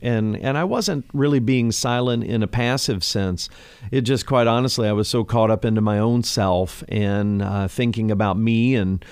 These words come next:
and, and my ministry and my calling and what I was gonna do for God and the difference I was gonna make. And she was very faithful to be right by my side, to be a part of the journey, and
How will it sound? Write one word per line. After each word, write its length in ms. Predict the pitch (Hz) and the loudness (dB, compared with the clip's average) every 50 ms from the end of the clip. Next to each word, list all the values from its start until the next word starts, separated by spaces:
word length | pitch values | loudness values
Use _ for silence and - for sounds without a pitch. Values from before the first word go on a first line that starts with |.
| - - - - - _ | -20 -20 -20 -20 -14 _
and, 400 | - 113 110 104 101 98 90 - | -4 -2 0 0 0 -2 -2 -4
and 260 | - 110 110 101 101 | -4 -2 -2 0 0
my 200 | 101 104 113 120 | 2 2 2 2
ministry 640 | 120 117 117 120 120 120 113 - - 127 127 123 123 120 | 2 2 2 2 2 0 0 -2 -2 0 2 4 4 4
and 100 | 113 101 | 4 2
my 200 | 98 107 120 117 | 2 2 0 -2
calling 640 | - - 120 117 117 113 117 120 120 120 120 120 113 | -2 0 2 2 4 4 4 2 2 2 2 2 0
and 140 | 104 101 95 | 0 0 0
what 160 | 90 98 95 | 0 0 2
I 160 | 95 110 127 | 2 2 2
was 200 | 131 127 123 104 | 2 0 0 0
gonna 220 | 104 123 117 113 | 0 0 0 0
do 180 | 110 107 120 120 | 2 2 0 0
for 200 | 110 - 127 110 | 0 -2 -2 -2
God 560 | 98 117 117 117 117 117 120 120 120 120 101 | 0 0 0 2 2 2 4 2 2 2 2
and 240 | 98 95 95 95 98 | 0 0 0 0 0
the 80 | 101 95 | 0 0
difference 420 | 90 123 110 - 123 110 - - | 0 -2 -2 0 -2 -2 0 0
I 140 | 107 113 123 | 0 0 0
was 180 | 120 120 110 | 0 0 -2
gonna 220 | 101 131 120 117 113 | 0 0 0 2 2
make. 420 | 113 113 113 113 117 120 104 - - - - - - - - - 110 - | 2 2 2 2 2 0 -2 -4 -12 -18 -20 -20 -20 -20 -20 -20 -10 -4
And 260 | - 113 113 113 107 | -2 0 0 0 0
she 200 | - - 139 143 | 0 0 0 2
was 220 | 139 139 123 98 | 2 2 0 0
very 280 | 98 117 120 120 127 127 | 0 2 4 4 4 2
faithful 460 | - - 131 131 143 131 - 143 123 | 2 2 2 2 2 2 0 -2 -2
to 60 | 104 | 0
be 120 | 98 107 107 | 0 2 2
right 260 | 98 107 110 120 127 | 2 4 2 2 2
by 160 | 123 131 131 135 | 2 0 0 2
my 180 | 135 131 135 | 0 0 0
side, 560 | 123 - - 120 117 120 123 123 127 123 107 | -2 0 0 0 0 2 2 0 0 -2 -2
to 80 | - 107 | -2 -2
be 160 | 92 113 110 | 0 0 0
a 40 | 101 | 0
part 300 | - - - 117 123 135 | -2 -2 0 2 2 2
of 80 | 131 117 | 2 0
the 60 | 120 | 0
journey, 580 | 107 98 113 120 120 123 120 123 123 127 127 127 - - - - - - - - - | 0 0 0 0 2 2 2 2 0 0 -2 -6 -10 -18 -20 -20 -20 -20 -20 -10 -4
and 580 | - 117 117 120 120 117 117 113 113 107 - | 0 0 2 2 2 2 2 2 2 0 -2